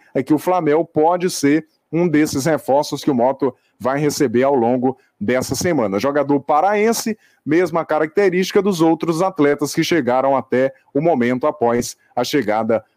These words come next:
do técnico Júnior Amorim. O time rubro-negro volta a trabalhar hoje visando ao Superclássico contra o Sampaio Corrêa, repito, confirmado para quarta-feira da outra semana, dia quatorze,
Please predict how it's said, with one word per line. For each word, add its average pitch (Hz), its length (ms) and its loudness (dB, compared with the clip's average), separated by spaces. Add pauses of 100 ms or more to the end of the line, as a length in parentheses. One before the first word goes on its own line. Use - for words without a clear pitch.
do 123 140 0
técnico 113 640 -2
Júnior 165 580 0 (160)
Amorim. 160 500 0 (380)
O 123 80 -2
time 180 220 0
rubro-negro 175 600 2
volta 165 560 0
a 147 120 -2
trabalhar 151 580 0 (140)
hoje 208 360 4
visando 165 680 0 (200)
ao 127 140 -2
Superclássico 139 800 -2
contra 143 280 -2
o 131 40 -4
Sampaio 127 420 0
Corrêa, 170 380 2
repito, 190 520 0
confirmado 156 760 0 (260)
para 143 240 0
quarta-feira 170 720 -2
da 147 100 0
outra 170 360 0
semana, 156 520 0
dia 131 240 0
quatorze, 160 680 -2